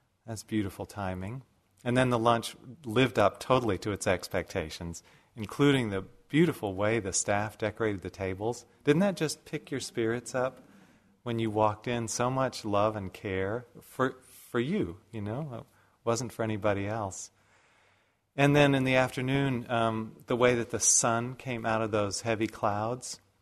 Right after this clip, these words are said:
and, uh, the light in the western sky as it was setting, it's just a gorgeous day to be here. And it's a gorgeous day to be warm and dry and inside at this time of night also. We're lucky that way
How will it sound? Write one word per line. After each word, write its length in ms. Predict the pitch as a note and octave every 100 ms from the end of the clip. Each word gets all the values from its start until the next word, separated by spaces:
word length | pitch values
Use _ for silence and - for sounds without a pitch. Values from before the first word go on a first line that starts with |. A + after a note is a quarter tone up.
| _ _ B2+
and, 400 | G#2+ G#2 G2 G2+
uh, 220 | F#2+ F#2
the 180 | G2 F#2+
light 380 | G2 G2+ A2
in 140 | A2+ G2+
the 80 | F#2+
western 420 | G2 G2+ - F#2
sky 440 | - G2 F#2+ G2+
as 120 | G#2
it 100 | G2+
was 140 | F#2 F2+
setting, 480 | - F#2 F#2+ G#2+ A2+ _ _ _ _ _
it's 100 | A2
just 180 | E3+ F3
a 80 | G2+
gorgeous 540 | - G#2 B2 B2 F2
day 420 | - G2+ G2+ F2 D#2 _ _ _ _
to 120 | - F#2
be 220 | G2+ G#2+
here. 320 | G2+ F2 E2 - _ _ _ _ _ _ _ -
And 120 | D#3 D3
it's 140 | C#3
a 60 | C3+
gorgeous 380 | B2+ A#2 A2+
day 180 | - A2+
to 100 | G#2+
be 140 | G#2+ G2+
warm 420 | G2 G#2 G#2 G2+
and 160 | F#2+
dry 280 | F2+ F#2+ F#2
and 120 | F2+
inside 600 | F2+ E2 - G2 F2+ E2+ - _ _ _ _ _
at 160 | A2 F#2+
this 160 | G#2 -
time 240 | G#2 F#2+
of 140 | F2+
night 320 | F#2 F#2+ F#2 F#2
also. 460 | F#2+ - F2+ D#2 - _ _
We're 140 | G2
lucky 340 | F#2+ G2 - F#2+
that 240 | F#2 F#2+
way 160 | F#2+